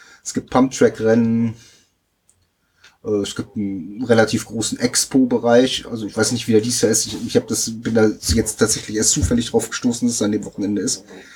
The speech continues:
Deshalb habe ich mich da so intensiv noch gar nicht mit befasst. Aber, ähm, wenn das ganze Gelände von unten bis oben an dem Berg halt Expo ist, dann ist die echt richtig groß.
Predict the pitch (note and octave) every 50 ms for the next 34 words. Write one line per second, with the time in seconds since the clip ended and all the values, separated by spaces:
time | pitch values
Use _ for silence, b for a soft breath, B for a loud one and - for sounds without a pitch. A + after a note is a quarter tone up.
0 | B B B B B - - A2 G#2+ A2+ G#2 G#2+ - G#2+ - G#2+ G2 A2 G#2 G2+
1 | - G#2 G#2+ A2+ A2 - - G#2+ F#2 G2+ G2+ G2+ - - - - G#2+ G#2 - A2+
2 | B2 - - - _ _ - b b b b b b b b b b b b b
3 | - - A2 G2+ G2 G2 F#2 F#2+ G#2 G2+ G2+ G2+ G2 - - G#2 G#2 G#2+ G#2+ -
4 | - G#2+ A2+ - - A2 G2+ G2+ G#2+ A#2 A#2 A#2 A#2 A2 - A#2+ A2+ F3 B3+ -
5 | - - - G#2+ - - B2+ B2 B2 B2+ B2+ A#2+ A#2+ B2+ B2+ B2 b b b b
6 | b b _ _ _ _ _ _ _ _ _ _ _ _ - - - A2 G#2+ A#2
7 | A2+ - A2 A2 G#2+ G#2 - - G#2 G2 - - A2+ - - - - B2 A2+ A#2+
8 | A#2+ - - - A2+ A2 B2 B2 - - A#2+ A2 - - A2 A2 A2+ A2 - -
9 | - - A#2+ A2+ - - A2 - - G2+ G#2+ G#2+ G2+ - - -